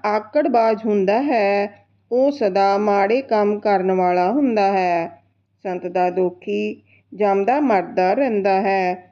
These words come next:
ਸੰਤ ਦੀ ਬੁਰਿਆਈ ਕਰਨ ਨਾਲ ਮਨੁੱਖ ਸੁੱਖਾਂ ਤੋਂ ਸੱਖਣਾ ਹੋ ਜਾਂਦਾ ਹੈ। ਸੰਤ ਦੇ ਗੁਨਾਹਗਾਰ ਨੂੰ ਕੋਈ ਆਸਰਾ ਨਹੀਂ ਮਿਲਦਾ।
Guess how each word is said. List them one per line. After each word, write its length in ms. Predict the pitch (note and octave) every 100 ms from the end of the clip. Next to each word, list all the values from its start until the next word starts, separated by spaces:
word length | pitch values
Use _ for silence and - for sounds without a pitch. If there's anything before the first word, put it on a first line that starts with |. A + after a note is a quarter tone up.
| _ _ -
ਸੰਤ 280 | G#3 G3+ G#3
ਦੀ 240 | G3+ A#3
ਬੁਰਿਆਈ 560 | G#3+ G#3 F#3+ F#3 A3+ C4+
ਕਰਨ 300 | C#4 G#3 G3
ਨਾਲ 480 | F#3+ F#3 F#3+ G3 G3+
ਮਨੁੱਖ 520 | G3 G3+ A#3 - - _ _ _ _ -
ਸੁੱਖਾਂ 340 | B3+ - C#4
ਤੋਂ 240 | C4 G#3
ਸੱਖਣਾ 500 | C4 D#4 - A3 G3+
ਹੋ 160 | G3 F#3+
ਜਾਂਦਾ 420 | F#3 F#3 F3+ F3+
ਹੈ। 400 | F#3 F3+ F3 E3+ - _ _ _
ਸੰਤ 300 | B3 G#3 G3+
ਦੇ 220 | G#3 B3+
ਗੁਨਾਹਗਾਰ 760 | B3 G3+ F#3+ F#3+ F#3+ F#3 F#3 F3
ਨੂੰ 340 | F3+ G#3 G#3+ G#3+ _ _ _
ਕੋਈ 300 | A3 A#3+ C4+
ਆਸਰਾ 500 | G3+ F3+ - F3 G3
ਨਹੀਂ 280 | B3 A3+ A3+
ਮਿਲਦਾ। 720 | G3+ F3 F3 F3+ F3+ F3